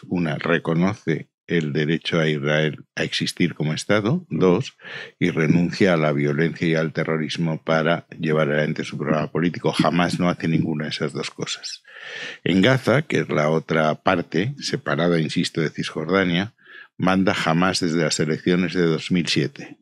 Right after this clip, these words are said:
A partir de ahí jamás se han celebrado elecciones, nunca se han celebrado elecciones. Jamás en la Autoridad Nacional Palestina no tiene ningún tipo de relación. Es un territorio que está sometido a una organización terrorista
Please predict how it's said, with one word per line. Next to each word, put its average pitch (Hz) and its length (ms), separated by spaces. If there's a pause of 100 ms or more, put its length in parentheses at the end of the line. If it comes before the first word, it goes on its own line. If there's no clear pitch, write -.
(160)
A - 140
partir 90 320
de 92 100
ahí 95 80
jamás 87 480
se - 160
han 71 80
celebrado 71 420
elecciones, 69 540
nunca 95 300
se - 100
han 71 80
celebrado 73 400
elecciones. - 540 (680)
Jamás 82 380
en 87 80
la 78 80
Autoridad 73 500
Nacional 78 400
Palestina 90 460
no 85 160
tiene 101 360
ningún 82 520
tipo 71 260
de 71 80
relación. - 440 (280)
Es 76 400 (300)
un 80 160
territorio 92 640
que - 80
está 80 220
sometido 71 600
a - 20
una 85 220
organización 76 720
terrorista 85 680